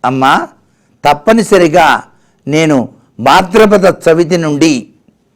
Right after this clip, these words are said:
అనంత చతుర్దశి వరకు నన్ను పూజ చేస్తారు అందరూ కూడాను తొమ్మిది రోజుల పాటు. అనంత చతుర్థి తిథి నాడు నిమజ్జనం చేస్తారు. నిమజ్జనం చేసినప్పుడు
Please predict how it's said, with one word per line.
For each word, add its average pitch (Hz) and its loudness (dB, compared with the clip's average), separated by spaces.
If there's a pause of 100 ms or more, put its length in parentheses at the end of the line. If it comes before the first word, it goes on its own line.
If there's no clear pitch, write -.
(560)
అనంత 196 0
చతుర్దశి 175 0
వరకు 160 0 (680)
నన్ను 151 -2
పూజ 190 0
చేస్తారు 156 0 (120)
అందరూ 147 0
కూడాను 135 -2
తొమ్మిది 135 -6
రోజుల 127 -6
పాటు. 117 -10 (720)
అనంత 220 0
చతుర్థి 165 -2 (520)
తిథి 170 0
నాడు 180 2 (360)
నిమజ్జనం 185 -2
చేస్తారు. 156 0 (580)
నిమజ్జనం 208 0
చేసినప్పుడు 165 0